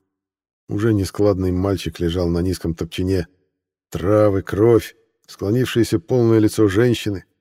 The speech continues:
Где-то он её уже видел. Потом лихорадка, бред. Там, на берегу реки, развешивала корзину с мокрыми тяжёлыми вещами Барбая.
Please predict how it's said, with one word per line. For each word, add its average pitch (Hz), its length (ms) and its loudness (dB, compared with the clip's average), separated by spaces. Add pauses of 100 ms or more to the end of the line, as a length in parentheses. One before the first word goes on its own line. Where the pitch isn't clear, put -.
(340)
Где-то 117 340 -6
он 120 100 0
её 123 200 2
уже 117 180 2
видел. 101 360 -2 (1080)
Потом 85 300 -6
лихорадка, 90 600 -2
бред. 98 480 2 (680)
Там, 113 220 2
на 110 80 4
берегу 107 260 4
реки, 113 340 4
развешивала 110 640 0
корзину 104 460 0
с - 100 -12
мокрыми 104 440 -4
тяжёлыми 104 420 -2
вещами 98 400 -2
Барбая. 90 640 0